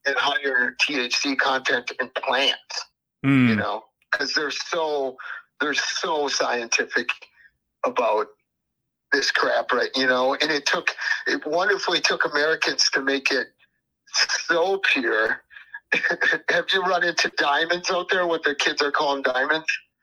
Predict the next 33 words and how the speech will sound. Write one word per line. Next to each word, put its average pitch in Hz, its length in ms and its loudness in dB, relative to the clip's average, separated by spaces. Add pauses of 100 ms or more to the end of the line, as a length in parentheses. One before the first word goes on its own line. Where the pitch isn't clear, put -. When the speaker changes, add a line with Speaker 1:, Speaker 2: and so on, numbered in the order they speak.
(280)
Speaker 2:
No, 151 220 4
I 139 120 4
have 131 120 0
no 131 160 4
idea 123 320 4
what 117 200 0
that 123 220 2
Speaker 1:
It's, 107 340 0
Speaker 2:
is. - 140 -10
Speaker 1:
it's, 165 180 -2
it's - 60 -6
refined 170 600 -4
to 190 100 -2
the 147 220 -6
purest 180 540 -2 (340)
form. 160 340 -2
There's 147 240 -2
no 160 200 -2
terpenes 170 520 -2
or 151 100 0
anything. 151 400 0
It's 139 140 -4
just 131 160 -2
pure - 300 4
<clears throat> - 20 -8
T - 200 -2
H 262 200 -4 (100)
C. 127 280 -4 (360)
So, 160 100 0
like, 135 240 0
ninety-eight, 143 1400 -2 (100)
nine 127 300 2
percent. 123 540 2